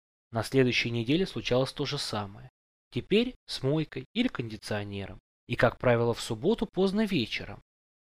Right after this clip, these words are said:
А я хотел, чтобы мои приспособления работали, работали долго, не доводя их владельцев до инфаркта. Но любые приспособления, даже сконструированные мною, когда-нибудь выходят из строя.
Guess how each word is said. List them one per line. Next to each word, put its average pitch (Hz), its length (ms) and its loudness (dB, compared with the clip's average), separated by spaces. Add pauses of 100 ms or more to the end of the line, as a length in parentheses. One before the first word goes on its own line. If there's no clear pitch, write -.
А 107 140 2
я 123 340 6
хотел, 151 560 -2
чтобы 117 280 -4
мои 120 280 2
приспособления 117 920 0
работали, 135 580 4 (300)
работали 120 540 4
долго, 123 520 6 (260)
не 120 120 0
доводя 123 440 8
их - 140 2
владельцев 113 540 2
до 117 180 4
инфаркта. - 680 -4 (880)
Но 120 180 -2
любые 127 380 4
приспособления, 131 1000 0 (280)
даже 120 260 2
сконструированные 123 880 2
мною, 123 440 -4 (180)
когда-нибудь 135 680 0
выходят 117 440 -2
из 160 100 -4
строя. 107 460 -8